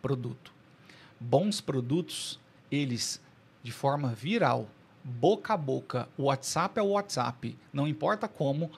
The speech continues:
mas eles se espalham. Foque em ter bons produtos. Marketing e vendas é excelente, é o corpo, mas a essência, a alma, é ter um bom produto. Volta lá na sua pergunta. Qual pergunta você faria lá,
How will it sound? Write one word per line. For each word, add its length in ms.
mas 340
eles 220
se 100
espalham. 500
Foque 680
em 120
ter 440
bons 360
produtos. 720
Marketing 560
e 40
vendas 680
é 100
excelente, 680
é 60
o 80
corpo, 400
mas 240
a 40
essência, 560
a 80
alma, 440
é 100
ter 180
um 100
bom 140
produto. 480
Volta 220
lá 120
na 80
sua 120
pergunta. 380
Qual 140
pergunta 300
você 140
faria 280
lá, 240